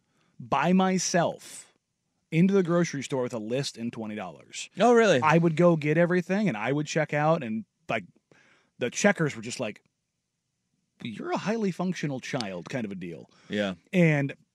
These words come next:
Speaker 2: I think it was just different back
Speaker 1: Yeah,
Speaker 2: then.
Speaker 1: like, but, like
Speaker 2: I don't think you, I, I think it was, like, I remember going to the grocery store. Shout out to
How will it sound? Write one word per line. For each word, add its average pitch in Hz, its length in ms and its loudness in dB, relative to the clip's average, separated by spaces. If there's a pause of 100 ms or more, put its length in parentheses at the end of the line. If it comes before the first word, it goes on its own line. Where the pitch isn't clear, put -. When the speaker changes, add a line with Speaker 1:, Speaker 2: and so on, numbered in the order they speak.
(320)
Speaker 2:
I - 60 -4
think 220 120 0
it 165 60 4
was 123 100 -2
just 107 260 -8
different 107 380 -4
back 101 220 -2
Speaker 1:
Yeah, 415 160 8
Speaker 2:
then. 247 100 2
Speaker 1:
like, 214 160 2
but, 254 140 10
like 214 120 12
Speaker 2:
I 262 40 12
don't 302 160 8
think 254 160 4
you, 220 280 6
I, 220 200 8
I - 20 6
think 233 220 4
it 226 100 6
was, 185 200 8
like, 175 200 6
I 180 160 4
remember 175 360 6
going 151 160 6
to 160 60 6
the 156 60 4
grocery 151 300 4
store. 175 280 4 (140)
Shout 175 260 6
out 208 160 8
to - 80 -8